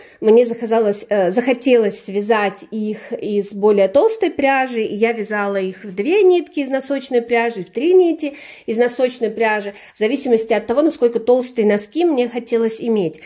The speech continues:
И вот сейчас <laughs> я эти носки, э, про себя называю сапожник в сапогах, <laughs> потому что у меня лично таких носочков не было. То есть я их много навязала, но всё время кому-то и никогда себе.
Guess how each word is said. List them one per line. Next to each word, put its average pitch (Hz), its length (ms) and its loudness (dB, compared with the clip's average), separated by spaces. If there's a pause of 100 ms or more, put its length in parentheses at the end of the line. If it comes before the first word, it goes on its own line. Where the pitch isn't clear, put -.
(340)
И 220 100 -2
вот 440 200 0
сейчас 247 680 -2 (100)
<laughs> 339 100 -6
я 294 260 0
эти 320 160 -8
носки, 269 640 -2 (300)
э, - 160 -4
про 262 240 2
себя 247 460 0
называю 208 960 -2
сапожник 220 540 0
в - 40 -14
сапогах, 226 560 -2 (220)
<laughs> 302 220 -6
потому 262 400 0
что 254 380 0 (320)
у 214 60 2
меня 277 280 6
лично 311 340 0
таких 226 280 -10
носочков 233 520 -2
не 214 240 4
было. 180 220 -4
То 202 100 -4
есть 214 140 -2
я 254 80 4
их 247 120 -2
много 233 540 4
навязала, 254 720 -2 (320)
но 226 140 2
всё 247 180 -4
время 233 260 2
кому-то 226 500 -2
и 220 180 -6
никогда 220 520 -2
себе. 180 500 -6